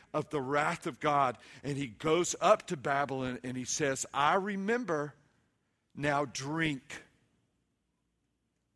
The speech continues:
And, and just in case that Babylon wants to get a sip, God says, "No,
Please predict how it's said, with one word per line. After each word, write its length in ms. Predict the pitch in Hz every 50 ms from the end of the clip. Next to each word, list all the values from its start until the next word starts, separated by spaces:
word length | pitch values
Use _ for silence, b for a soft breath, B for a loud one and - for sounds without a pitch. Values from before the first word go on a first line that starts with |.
| _ _ _ _ _ _ _ _ _ _
And, 320 | 156 151 151 139 135 123 - -
and 300 | 156 147 139 127 131 139 - _ _ _ _ _ _ _ _ _ _ _ _ _ _ _ _ _ _ _ _ _ 147
just 400 | 120 - 233 233 262 - - -
in 120 | 254 233
case 520 | 202 - 220 226 214 196 170 - - - - B B B B B B 123
that 240 | 113 170 160 - 117
Babylon 480 | 165 160 170 190 175 190 180 165 151 151
wants 280 | 160 147 - - -
to 60 | - 156
get 220 | 117 156 156 135
a 60 | 143
sip, 520 | - - - - 185 175 151 123 - - -
God 260 | - 160 147 151 -
says, 400 | - - 165 151 147 - - 143
"No, 520 | 143 147 151 180 196 196 170 139 131 127